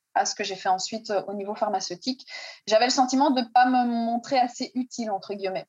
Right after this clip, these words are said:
Donc, j'ai étudié les serpents, ça m'a fait très plaisir, mais je me suis dit, concrètement, ça ne sert à rien. Ensuite, j'ai étudié la maladie d'Alzheimer pour le diagnostic par I R M, et c'était vraiment de la recherche assez fondamentale,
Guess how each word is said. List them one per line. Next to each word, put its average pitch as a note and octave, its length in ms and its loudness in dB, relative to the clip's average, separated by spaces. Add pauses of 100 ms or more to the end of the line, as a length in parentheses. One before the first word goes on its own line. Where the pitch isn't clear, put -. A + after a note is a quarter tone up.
(200)
Donc, G3+ 140 -8
j'ai A3 100 -2
étudié A3+ 260 -2
les A3+ 100 2
serpents, A3+ 360 2
ça A3+ 140 2
m'a F#3 100 2
fait F#3+ 100 -8
très A3+ 200 -2
plaisir, A3+ 400 -2
mais A3+ 100 -2
je G#3+ 80 -10
me G3 60 -8
suis G#3 160 -8
dit, C4+ 260 -2
concrètement, A3 400 2
ça B3+ 140 2
ne A#3 40 0
sert A3+ 200 4
à G3 80 2
rien. F3+ 240 -8 (480)
Ensuite, A#3+ 240 0
j'ai A#3+ 100 4
étudié A3+ 320 0
la A#3+ 100 6
maladie G#3 360 4
d'Alzheimer G3+ 500 4 (140)
pour A#3+ 100 -2
le A3 80 2
diagnostic G#3 560 -6
par F#3+ 160 4
I F#3 100 2
R F#3 120 4
M, C#4 200 6
et B3 40 2
c'était - 240 -10
vraiment G#3 260 2
de G#3 60 2
la F#3 60 6
recherche G3 320 0
assez F#3 260 -2
fondamentale, F3+ 680 0